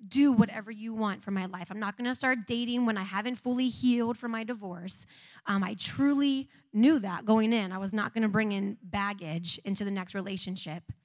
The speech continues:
Um, and a few years after my divorce, I, I, I wasn't as affected. I wasn't hu-, as hurt by my ex-husband,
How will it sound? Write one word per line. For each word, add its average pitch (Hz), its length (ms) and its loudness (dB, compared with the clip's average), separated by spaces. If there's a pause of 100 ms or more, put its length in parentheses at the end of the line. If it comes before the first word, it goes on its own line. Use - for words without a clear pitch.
(880)
Um, 196 340 -2 (460)
and 247 220 2 (600)
a 247 80 4
few 247 240 4
years 285 380 2
after 254 400 0
my 247 160 2
divorce, 240 500 -6 (160)
I, 254 420 2 (760)
I, 269 200 -6
I 233 60 4
wasn't 233 360 8
as 233 400 0
affected. 220 560 -6
I 180 80 -6
wasn't 220 300 -2
hu-, - 200 -12 (100)
as 214 160 -2
hurt - 500 -4 (340)
by 214 160 2
my 214 120 2
ex-husband, 185 800 -4